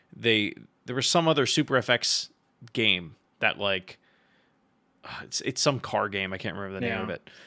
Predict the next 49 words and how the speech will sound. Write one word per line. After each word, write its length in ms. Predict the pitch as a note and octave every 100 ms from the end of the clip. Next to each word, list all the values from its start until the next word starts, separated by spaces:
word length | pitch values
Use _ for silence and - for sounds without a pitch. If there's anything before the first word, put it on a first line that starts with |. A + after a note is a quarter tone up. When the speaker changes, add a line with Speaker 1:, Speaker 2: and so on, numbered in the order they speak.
| - _
Speaker 1:
Um, 400 | - G#2 G2 F#2+ - _ _ -
but 220 | C3 A#2
it 180 | - C#3
has 360 | - D3 C3+ A#2+
all 140 | A2+
the 80 | G2
hardware 400 | - D#3 C#3 F#2+
components, 560 | - G#2 G#2+ G2+ G2 -
and 140 | A#2+ A#2
they 160 | G#2+
made 340 | G#2+ A#2+ D3+ B2
a 60 |
lot 320 | G2 G#2 A2
of 120 | C3+ C#3+
them, 180 | F3 F#3
and 220 | G#2+ G2+
nobody 380 | A2 A2+ A2 G#2
<laughs> 160 | G2+
wants 220 | A2 A#2 -
this 180 | D3
game, 360 | - - B2 A2+
really. 340 | C3+ D3 F3+ F#3+ D3
Speaker 2:
Mm-hmm. 420 | B2+ A#2 A2+ A2
Speaker 1:
Um, 380 | G#2+ G2+ G2 - -
so 180 | - B2+
they 100 | B2+
actually 300 | B2 A#2+ G2
take 300 | - C3+ -
that 180 | G2
cartridge, 520 | - C3 A#2 G#2+ G2+ G#2+
and 80 | G#2+
then 100 | G2+
they 120 | G2
load 340 | G2 G2+ G2+ F#2+
the 80 |
Star 240 | F#2+ G2+ F2
Fox 300 | - F#2+ -
two 160 | C3 A2+
rom 320 | F#2+ F#2 F#2+
onto 300 | G2 F#3+ -
it, 120 | -
Speaker 2:
Mm. 580 | C#4+ A3+ A#2+ G#2+ G3 -
Speaker 1:
and 80 | G#2
that's 180 | G2 -
how 60 |
they 100 | F#2+
get 140 | F2+ F2
it 100 | -
working. 380 | F#2 - -